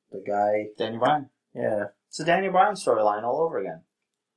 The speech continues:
Speaker 1: Yeah, we
Speaker 2: They're trying it. It's not gonna work
Speaker 1: we've
Speaker 2: because
Speaker 1: been through this last week.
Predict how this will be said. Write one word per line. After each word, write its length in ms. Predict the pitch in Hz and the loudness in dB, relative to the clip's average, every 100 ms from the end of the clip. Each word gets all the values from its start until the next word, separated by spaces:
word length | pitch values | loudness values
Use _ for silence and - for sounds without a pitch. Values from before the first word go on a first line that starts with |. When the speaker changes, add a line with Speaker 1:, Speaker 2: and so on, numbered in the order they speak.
| - | -2
Speaker 1:
Yeah, 280 | 95 92 | 2 4
we 100 | 92 | 4
Speaker 2:
They're 100 | 123 | 4
trying 400 | 123 170 160 175 | 6 8 8 6
it. 120 | 90 95 | 0 -6
It's 180 | - - | -8 2
not 200 | 160 170 | 4 6
gonna 120 | 165 | 2
work 280 | 170 202 - | 4 0 0
Speaker 1:
we've 120 | 120 | 2
Speaker 2:
because 200 | 143 143 | 4 4
Speaker 1:
been 100 | 143 | 4
through 160 | 143 | 4
this 220 | 131 127 123 | 8 6 6
last 340 | 107 107 - | 2 2 2
week. 220 | 107 104 | -4 -4